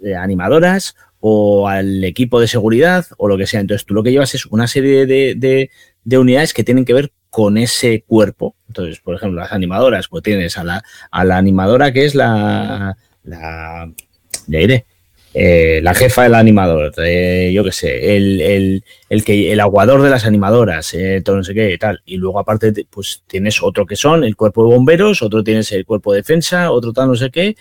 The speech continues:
el equipo de deportes de la universidad. Entonces cada uno tiene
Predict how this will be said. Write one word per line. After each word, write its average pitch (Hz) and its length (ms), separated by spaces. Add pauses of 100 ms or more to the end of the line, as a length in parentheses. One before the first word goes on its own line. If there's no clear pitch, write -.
(140)
el 101 100
equipo 123 320
de 120 60
deportes 123 420
de 123 60
la 120 60
universidad. 120 600 (300)
Entonces - 340 (180)
cada 92 240
uno 120 200
tiene 127 400